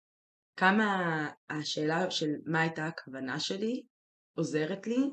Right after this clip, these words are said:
לשמור על עצמי בתוך הערבול. כי מה שקורה לי, כשאני מגיעה, כמו שאני מתארת שקורה לכל אחד,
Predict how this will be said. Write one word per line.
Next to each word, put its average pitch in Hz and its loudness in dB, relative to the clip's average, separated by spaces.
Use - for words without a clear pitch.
לשמור 156 0
על 160 2
עצמי 185 -2
בתוך 151 -4
הערבול. 139 -2
כי 135 -8
מה 185 2
שקורה 185 0
לי, 190 2
כשאני 151 -2
מגיעה, 135 -2
כמו 143 -6
שאני 135 -8
מתארת 147 -4
שקורה - -8
לכל - -10
אחד, 127 -6